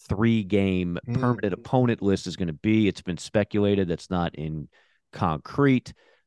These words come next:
Speaker 1: Uh,
Speaker 2: I think
Speaker 1: Miami's
Speaker 2: the six, the six is gonna be what's,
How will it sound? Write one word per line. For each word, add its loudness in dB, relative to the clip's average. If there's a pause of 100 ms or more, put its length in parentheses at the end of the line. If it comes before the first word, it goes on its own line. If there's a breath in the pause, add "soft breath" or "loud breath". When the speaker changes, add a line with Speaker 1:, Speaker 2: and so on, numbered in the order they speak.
(140)
Speaker 1:
Uh, -4
Speaker 2:
I 2
think -6 (500)
Speaker 1:
Miami's 4
Speaker 2:
the -4
six, 2
the -8
six 2
is -4
gonna -4
be -4
what's, -6